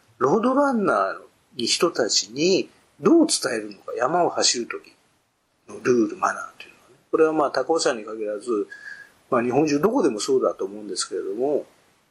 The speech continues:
やっぱりその、知らない人に教えるということが一番難しい。つまり、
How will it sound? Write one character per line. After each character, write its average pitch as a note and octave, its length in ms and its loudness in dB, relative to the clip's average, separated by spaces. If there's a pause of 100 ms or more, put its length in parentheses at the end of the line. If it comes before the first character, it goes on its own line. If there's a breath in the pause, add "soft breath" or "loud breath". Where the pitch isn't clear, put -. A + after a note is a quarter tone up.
(600)
や B2 80 0
っ - 60 -6
ぱ C3+ 120 0
り C3 140 -4
そ G#2+ 140 -10
の、 G2+ 60 -18 (680)
知 - 200 0
ら D4 100 2
な F4+ 140 4
い F4 60 4
人 E4 200 4
に - 120 4 (640)
教 C3 60 4 (160)
え C3 100 2
る C3+ 160 0
と A2+ 80 -2
い G#2 80 0
う G#2 40 -6
こ A2 100 -4
と G#2+ 100 2
が - 100 -4
一 - 220 -4
番 C#3+ 280 -4
難 A2+ 360 0
し - 200 -2
い。 D#2 60 -16 (140)
つ D#3+ 120 -8
ま C3+ 120 2
り、 G#2 180 -6